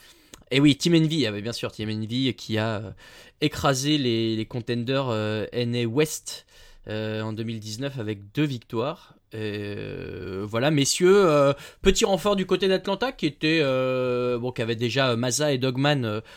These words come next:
au poste de support, mais, euh, bon voilà, on essaie de, de combler un peu l'effectif au maximum. On sait que la saison va être longue et, euh, du coup on, on remplit un peu les trous qui restent.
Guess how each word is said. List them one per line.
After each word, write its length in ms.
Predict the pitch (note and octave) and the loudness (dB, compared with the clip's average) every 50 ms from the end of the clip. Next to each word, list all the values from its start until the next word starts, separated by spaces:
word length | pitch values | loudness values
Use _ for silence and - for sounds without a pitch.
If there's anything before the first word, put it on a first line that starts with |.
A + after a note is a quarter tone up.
| - - | -18 -8
au 80 | - B2 | -8 -4
poste 260 | - D#3+ E3 D3 C3 | 0 2 2 2 2
de 60 | C#3+ | 0
support, 460 | C3+ - - C#3+ - G3 A3+ B3 - - - - - - - | -2 -2 -4 2 4 4 4 4 0 -6 -16 -20 -18 -10 -6
mais, 340 | B2+ C3 D3 E3 F3+ G3 | -2 0 2 4 4 4
euh, 440 | G3 E3+ D3+ D3 C#3+ C#3+ C#3+ D3 C#3+ | 4 4 4 4 4 4 4 4 4
bon 140 | C#3 D3 D#3 | 2 0 2
voilà, 280 | D3 C3 A#2 A#2+ C3 C#3 | 2 4 4 4 2 2
on 180 | B2 A#2 A#2 | 0 -2 -4
essaie 220 | A#2+ A#2 - D3 C3+ | -4 -4 -4 -4 -2
de, 260 | A#2+ A#2 A#2 A2+ A2+ | -2 -2 -2 -2 -4
de 140 | G#2+ A2+ A#2 | -4 -6 -8
combler 380 | - - C3+ B2+ B2 C3+ D3 | -6 -6 -6 -4 -2 0 0
un 80 | C#3 A#2+ | 0 0
peu 100 | - C#3 | 0 -2
l'effectif 400 | B2+ B2 - B2 - - D3 - | -2 -2 -2 -6 -8 -8 -6 -4
au 60 | C#3+ | -4
maximum. 420 | B2 A#2+ - - - B2+ E3 E3 | -4 -4 -6 -6 -6 -4 -4 -4
On 40 | B2+ | -6
sait 120 | - - - | -6 -8 -8
que 80 | - | -8
la 60 | A#2+ | -8
saison 260 | A2+ - - - C#3 C3 | -10 -8 -10 -8 -6 -6
va 80 | A2 | -6
être 160 | F#2+ F#2+ - | -6 -6 -6
longue 300 | A#2 C3+ E3 F#3+ F#3 F#3+ F#3 - - - - - - _ | -6 -6 -4 -6 -6 -10 -12 -14 -18 -20 -20 -20 -18 _
et, 200 | - A2+ A2+ A2 | -6 -4 -2 -2
euh, 600 | G#2+ G#2+ G#2+ G#2+ G#2+ G#2+ G#2 G#2 G#2 G#2 G#2 G#2 G#2 | -2 -2 -2 -4 -4 -4 -4 -4 -4 -4 -4 -6 -6
du 140 | G2 G#2 G2 | -8 -12 -14
coup 200 | - - D3+ D#3 | -8 -6 -4 -4
on, 220 | C3+ A2+ G#2+ - - | -4 -6 -8 -10 -12
on 100 | G#2+ G#2+ | -12 -4
remplit 380 | - D3 D3+ D3 - E3 F3 | 0 0 0 0 0 -2 -2
un 60 | D#3 B2+ | -2 -2
peu 120 | - D3 | -2 -4
les 100 | C3 B2 | -4 -4
trous 180 | - - - D#3 | -4 -6 -6 -6
qui 140 | - - | -4 -4
restent. 400 | B2 C3+ G3 G3+ - - - - | -4 -2 -4 -4 -6 -10 -12 -14